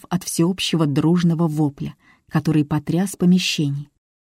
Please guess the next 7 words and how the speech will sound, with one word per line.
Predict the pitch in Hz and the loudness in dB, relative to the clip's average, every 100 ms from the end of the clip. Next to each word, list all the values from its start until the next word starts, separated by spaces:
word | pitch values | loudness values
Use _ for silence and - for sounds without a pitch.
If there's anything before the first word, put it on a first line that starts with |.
| _ - | _ 2
"Эй, | 190 208 202 160 | 4 6 6 4
эй, | 175 196 233 233 | 4 4 6 6
успокойтесь!" — | 220 - 214 190 226 269 254 185 160 - | 4 4 2 4 4 4 4 2 0 0
попытался | 170 170 175 220 - | 0 2 2 0 0
перекричать | 185 175 165 160 - 196 196 | 2 2 4 0 0 -2 -2
всех | - 185 175 | 0 0 4
Вадим. | 175 139 127 | 2 2 -2